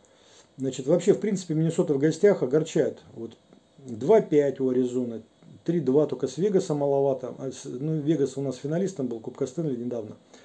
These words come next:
Четыре два Миннесота, э, п-, п-, пять четыре Миннесота, четыре четыре. То есть Миннесота вот по четыре голешника, поэтому индивидуалка Миннесоты здесь можно заиграть.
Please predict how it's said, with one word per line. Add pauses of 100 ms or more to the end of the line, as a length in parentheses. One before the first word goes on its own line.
(400)
Четыре
два
Миннесота, (120)
э, (120)
п-, (220)
п-, (220)
пять
четыре
Миннесота,
четыре
четыре.
То
есть
Миннесота
вот
по
четыре
голешника,
поэтому
индивидуалка
Миннесоты
здесь
можно
заиграть.